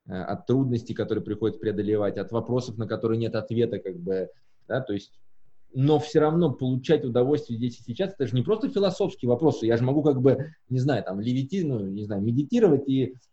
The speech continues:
э, быть в каком-то таком состоянии, что вот я здесь сейчас всё кайфую, но при этом это всё равно не тот уровень энергии, когда ты можешь, э, так сказать, что-то создавать, делать, быть в процессе, как бы.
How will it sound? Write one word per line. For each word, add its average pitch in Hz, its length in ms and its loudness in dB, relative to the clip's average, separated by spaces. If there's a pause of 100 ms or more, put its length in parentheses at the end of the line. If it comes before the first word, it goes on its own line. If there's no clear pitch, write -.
э, 110 520 -4 (760)
быть 123 460 0
в - 40 -12
каком-то 139 400 0
таком 135 240 2
состоянии, 160 400 2
что 123 160 -2
вот 117 120 0
я 120 120 4
здесь 139 220 4
сейчас 190 220 -2
всё 131 120 -4
кайфую, 135 520 2 (300)
но 120 180 0
при 131 140 2
этом 170 260 0 (1040)
это 139 180 -2
всё 170 160 -4
равно 208 220 2
не 143 100 0
тот 143 220 0
уровень 135 320 4
энергии, 139 360 0
когда 113 220 -2
ты 113 120 -2
можешь, 113 420 0 (260)
э, 107 120 -8
так 113 140 -6
сказать, - 280 -4
что-то 135 320 -4
создавать, 120 840 2
делать, 117 380 4
быть 117 220 -4
в - 60 -20
процессе, 123 640 -4
как 95 180 -10
бы. 92 220 -2